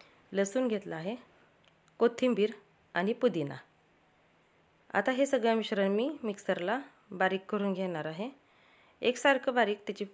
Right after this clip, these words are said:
फाईन पेस्ट करून घ्यायची आहे. हे बघा, अशा पद्धतीनं अगदी एकजीव करून घ्यायचं आहे, मोठं मोठं नाही करायचं. हे एक-, अगदी एकसारखं बारीक झालं की करीला दाटसरपणा येतो, थिक होते करी.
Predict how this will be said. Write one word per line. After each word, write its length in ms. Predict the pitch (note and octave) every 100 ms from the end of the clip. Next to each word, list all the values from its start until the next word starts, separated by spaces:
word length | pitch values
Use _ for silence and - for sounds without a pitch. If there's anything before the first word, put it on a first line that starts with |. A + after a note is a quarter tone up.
| _
फाईन 200 | - A3+
पेस्ट 340 | A3+ G#3 G3+ G3
करून 240 | F#3+ F3+
घ्यायची 300 | E3+ E3 E3
आहे. 200 | D#3+ A3 - _ _ _ _ _ _ _ _ _ _ _
हे 100 | A3
बघा, 260 | G#3 F3+ F#3+ -
अशा 200 | G3 A#3
पद्धतीनं 540 | A#3 A#3 F#3 F#3 F#3+ G3
अगदी 360 | F#3+ F3 A3 C4 _ _ -
एकजीव 320 | G3+ E3+ G#3+
करून 260 | G#3 G#3 G3
घ्यायचं 300 | F#3+ D#3+ D#3+
आहे, 140 | F3
मोठं 300 | G#3 G3+ F#3
मोठं 260 | F#3+ F#3+ G3
नाही 140 | F3+
करायचं. 460 | E3+ E3+ D3 D3 A#3+ - - - - _ _ _ _ _ _
हे 160 | G#3+ A3+
एक-, 160 | A3 -
अगदी 260 | G3+ F#3+ A#3
एकसारखं 440 | A3+ - G#3 A3+
बारीक 240 | A3 G#3 F#3
झालं 260 | G#3 F#3 F3
की 180 | A3 C#4 - _ _ _ _ _ _ _ G#3+
करीला 420 | G3+ F#3+ G3+ C4+ - _ _ _ _
दाटसरपणा 720 | F#3+ G3+ - - B3+ B3+ G3+ E3+
येतो, 340 | D#3+ F#3+ C4 - _ _ _ _ _ _ _ _ _ -
थिक 220 | D4 D4 G3
होते 220 | E3+ E3+
करी. 320 | E3+ E3+